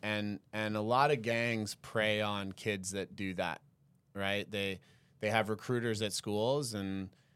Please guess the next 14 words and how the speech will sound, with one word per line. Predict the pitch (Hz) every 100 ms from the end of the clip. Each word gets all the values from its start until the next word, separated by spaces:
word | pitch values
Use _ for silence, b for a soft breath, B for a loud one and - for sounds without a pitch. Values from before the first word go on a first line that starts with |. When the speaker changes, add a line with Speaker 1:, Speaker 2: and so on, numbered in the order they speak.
| b b _ -
Speaker 2:
if | 107 -
they | 107 101
see | 95 - - 113 110 104
that | 101
you're | 110 110 104
leaving | 104 104 107 127 139
and, | 117 101 98 95
you | 101
know, | 98 104
smoking | - 110 101 95 101
weed | 101 101
in | 101
the | 101
alley | 90 98 104 110 120 131